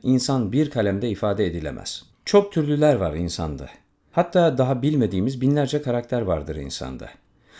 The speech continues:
Fakat genel olarak, kütle olarak, sosyal kütle olarak insan halife-i ruh-i zemindir. Yani yeryüzünün idaresini Allah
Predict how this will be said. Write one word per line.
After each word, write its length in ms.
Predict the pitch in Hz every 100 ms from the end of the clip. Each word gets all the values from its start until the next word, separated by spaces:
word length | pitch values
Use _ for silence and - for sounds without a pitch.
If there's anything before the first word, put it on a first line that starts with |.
| -
Fakat 360 | - 196 202 120
genel 260 | 120 131 151
olarak, 440 | 101 76 71 -
kütle 260 | 131 131 147
olarak, 440 | 113 87 73 - _ -
sosyal 420 | - 113 156 160
kütle 280 | 139 - 127
olarak 320 | 95 90 123
insan 380 | - 113 120 131
halife-i 500 | 120 117 120 151 143
ruh-i 220 | 123 120
zemindir. 680 | 110 98 73 67 58 - - _ _ -
Yani 280 | 156 175 110
yeryüzünün 640 | 113 127 110 101 98 87 78
idaresini 760 | 87 87 80 73 - 92 120 -
Allah 380 | 107 110 123